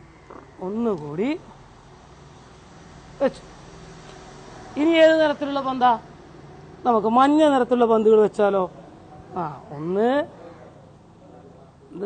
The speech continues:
ഇവിടെ നിൽക്കട്ടെ, ദാ ഒന്ന് ഇവിടെ, ദാ ഇതും. അപ്പൊ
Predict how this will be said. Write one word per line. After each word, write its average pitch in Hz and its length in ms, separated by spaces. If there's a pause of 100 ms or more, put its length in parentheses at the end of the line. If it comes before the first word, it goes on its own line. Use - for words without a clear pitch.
ഇവിടെ 190 260
നിൽക്കട്ടെ, 190 420 (1400)
ദാ 170 80 (100)
ഒന്ന് 190 280
ഇവിടെ, 180 300 (1500)
ദാ 160 80 (360)
ഇതും. 180 180 (580)
അപ്പൊ 220 140